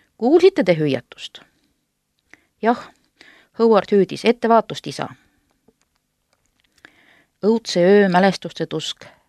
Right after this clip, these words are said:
kangastus Kilmani silmist. "Jutustage vandemeestele, mida te nägite." "Kaks noormeest seisid üsna kassa ees, ühel oli püss, teisel püstol." "Mida tegi püstolit hoidev mees?"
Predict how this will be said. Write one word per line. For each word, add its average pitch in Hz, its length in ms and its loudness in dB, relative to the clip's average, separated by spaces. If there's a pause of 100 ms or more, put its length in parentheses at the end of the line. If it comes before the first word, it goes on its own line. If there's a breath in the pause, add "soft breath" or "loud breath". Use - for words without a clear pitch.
(140)
kangastus 143 500 -8
Kilmani 135 400 -10
silmist. - 520 -18 (1120 loud breath)
"Jutustage 240 520 0
vandemeestele, 180 800 -2
mida 156 180 -4
te 151 100 -6
nägite." - 480 -8 (2000 soft breath)
"Kaks - 300 -8
noormeest 208 540 0
seisid 202 360 -6
üsna 202 240 -6
kassa 220 300 -2
ees, - 340 0 (180)
ühel 190 200 -2
oli 170 160 -2
püss, - 340 -6
teisel 190 240 -8
püstol." - 420 -14 (1080 loud breath)
"Mida 269 240 2
tegi 254 220 2
püstolit 220 440 -4
hoidev 185 280 -2
mees?" - 400 -10